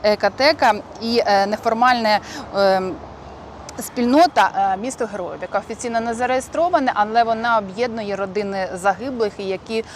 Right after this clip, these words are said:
також безпосередньо, е, зіткнулися з тим, що, м, вони не отримують відповіді, як, е, е, провести перейменування, і також вони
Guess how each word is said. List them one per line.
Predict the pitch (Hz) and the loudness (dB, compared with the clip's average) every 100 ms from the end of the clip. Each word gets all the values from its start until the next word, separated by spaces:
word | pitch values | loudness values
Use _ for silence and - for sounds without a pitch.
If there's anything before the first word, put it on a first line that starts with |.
| - | -12
також | - 233 220 202 | -4 0 0 0
безпосередньо, | 190 - 202 - 208 208 190 190 185 175 - - - | -4 -6 -8 -2 0 0 -2 -2 -2 -4 -12 -12 -2
е, | 180 185 180 180 175 175 170 - - - | 2 2 0 -4 -8 -10 -12 -14 -18 -18
зіткнулися | - 202 233 294 285 - 214 | -10 -8 -2 0 0 -2 -8
з | |
тим, | - - 269 277 | -8 -6 -2 -2
що, | 240 - 254 254 | -2 -6 -2 2
м, | 220 - 190 180 - - - - | 0 -2 -12 -12 -14 -20 -20 -14
вони | 196 226 254 | -4 -2 0
не | 269 269 | 0 0
отримують | 269 262 247 220 202 | 0 -2 -2 -2 -4
відповіді, | 202 196 202 180 175 180 | -8 -8 -8 -8 -10 -6
як, | 175 - 208 - | 2 2 2 -2
е, | - 214 202 196 - - - - - | -2 2 2 0 -4 -20 -20 -16 -6
е, | 185 180 165 - | -4 -4 -8 -2
провести | 220 220 214 226 | 2 4 2 -2
перейменування, | 196 208 202 202 202 202 294 302 302 - | -4 -2 -2 -4 -2 4 6 6 2 0
і | 233 | -8
також | - 214 - 302 254 | -2 -4 0 -2 -2
вони | 208 233 226 254 294 | -2 -2 0 2 2